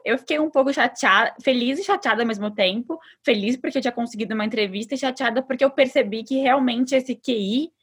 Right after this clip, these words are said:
esse que indica, era muito fundamental.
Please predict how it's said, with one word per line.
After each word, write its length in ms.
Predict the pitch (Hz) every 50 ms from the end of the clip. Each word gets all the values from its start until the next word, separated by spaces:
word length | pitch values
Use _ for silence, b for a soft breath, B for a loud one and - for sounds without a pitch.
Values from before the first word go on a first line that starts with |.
| _ _ _ -
esse 200 | 190 202 226 -
que 80 | -
indica, 440 | 240 240 233 202 185 233 240 - 269
era 280 | - - 233 233 240 254
muito 560 | 202 190 - 208 214 247 262 269 262 269 247
fundamental. 800 | - - 190 196 175 165 165 160 160 170 170 185 160 139 139